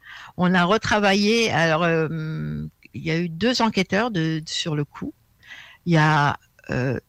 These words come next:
eu, euh, Xavier, Xavier Lippens,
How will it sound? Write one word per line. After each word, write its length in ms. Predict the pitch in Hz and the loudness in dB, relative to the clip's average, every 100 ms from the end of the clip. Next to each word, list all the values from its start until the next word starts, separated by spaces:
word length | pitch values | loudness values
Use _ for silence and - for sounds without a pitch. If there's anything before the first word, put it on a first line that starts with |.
| _ | _
eu, 300 | 156 139 123 | -4 -2 0
euh, 140 | 120 | 0
Xavier, 640 | 131 180 202 151 180 269 220 | 2 2 2 2 2 2 -2
Xavier 380 | 160 156 160 151 | -2 -4 -2 -2
Lippens, 580 | 156 160 185 247 - | -2 -2 -2 -2 -4